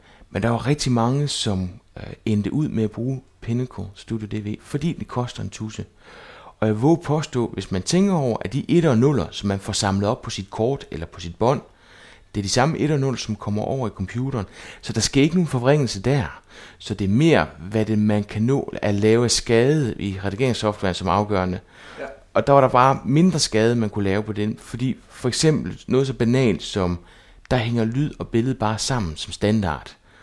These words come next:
Speaker 1: Du skal virkelig gå over åen efter vand for at kunne få dem skilt ad. Det gjorde bare, at det virkede. Nogle gange i Adobe-produkterne, hvis de har siddet langt nok med det, så fik vi den her Bamseline-effekt med, at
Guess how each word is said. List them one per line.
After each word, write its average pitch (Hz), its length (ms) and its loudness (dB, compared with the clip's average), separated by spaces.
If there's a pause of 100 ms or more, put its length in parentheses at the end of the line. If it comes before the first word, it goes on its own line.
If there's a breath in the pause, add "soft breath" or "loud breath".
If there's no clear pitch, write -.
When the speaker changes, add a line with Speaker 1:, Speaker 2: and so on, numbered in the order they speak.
(120)
Speaker 1:
Du 107 60 -12
skal 117 200 -8
virkelig 143 260 2
gå - 80 4
over 110 360 4
åen 135 300 4 (200)
efter - 220 -6
vand 107 280 0
for 101 220 -2
at 71 80 -6
kunne 98 140 -12
få 101 100 -6
dem - 100 -12
skilt - 360 -4
ad. 85 140 -4 (720 soft breath)
Det 127 100 -2
gjorde 127 280 6
bare, 120 200 8
at 69 80 -2
det 101 140 -4
virkede. 117 320 2 (720 soft breath)
Nogle 139 180 6
gange 123 220 6
i - 60 -6
Adobe-produkterne, 117 800 -2
hvis 95 140 -8
de 107 140 -8
har 101 60 -4
siddet 117 260 -2
langt 110 300 -2
nok 104 200 -4
med 101 160 -2
det, 92 160 -8 (320 soft breath)
så - 120 -14
fik 120 240 -8
vi 117 60 -4
den 104 140 -2
her 101 100 -6
Bamseline-effekt 98 880 0
med, 101 300 0
at - 340 -8